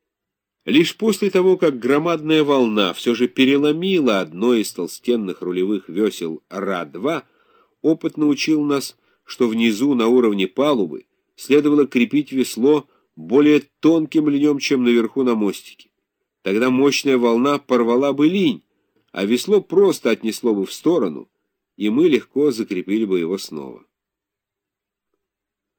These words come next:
Когда мы по возвращении рассказали Бьёрну Ландстриму о практическом решении единственной испытанной нами проблемы с рулевыми вёслами,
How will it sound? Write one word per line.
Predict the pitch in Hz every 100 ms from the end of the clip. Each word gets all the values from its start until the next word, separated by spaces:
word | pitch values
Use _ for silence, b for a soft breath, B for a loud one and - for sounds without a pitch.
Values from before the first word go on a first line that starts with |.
| _ _ _ _ _ _ _ _ _ _ _ _ _ _ _ _ _ _ _ _ _ _ _ _ _
Когда | 160 185 202
мы | 156 135
по | 139
возвращении | 147 151 127 107 - 95 80 76 80 95 -
рассказали | 113 - 143 190 202 175 156 -
Бьёрну | 104 110 139 131 110 104
Ландстриму | 98 90 80 - 90 76 71 - _ _
о | - -
практическом | 123 127 208 - - 92
решении | 87 - 127 120 95 82 b b b _
единственной | 87 127 147 139 - 95 82 80
испытанной | 104 - 107 90 85 82
нами | 82 80
проблемы | - 98 92 98 85
с | -
рулевыми | 87 87 85 85 80
вёслами, | 110 196 196 190 185 170